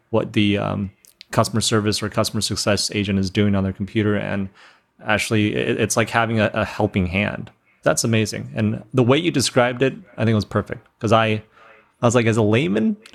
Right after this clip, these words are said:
do I understand what the hell he's saying? <laughs> Like, like, I get it, but, you know, it's like for, you know, sometimes, like,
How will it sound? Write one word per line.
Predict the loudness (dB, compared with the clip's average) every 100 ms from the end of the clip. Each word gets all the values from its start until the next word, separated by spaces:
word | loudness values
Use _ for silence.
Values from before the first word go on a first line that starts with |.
| -20 0
do | 0
I |
understand | 2 0 0 0
what | 2
the | 2
hell | 2 2
he's | 0
saying? | 0 0 0 2 2
<laughs> | 2 -2 -2
Like, | -4 -8 -20 -20 -20 -16 -4
like, | 0 0 0
I | -2 -2 -4
get | -2 0
it, | -2 -4 _ _
but, | 0 0 -4
you | 0
know, | 0
it's | 0 0
like | 0 0 -4 -18 _ _ _ _
for, | -2 2 2
you | 2
know, | 2
sometimes, | 0 0 0 2
like, | 0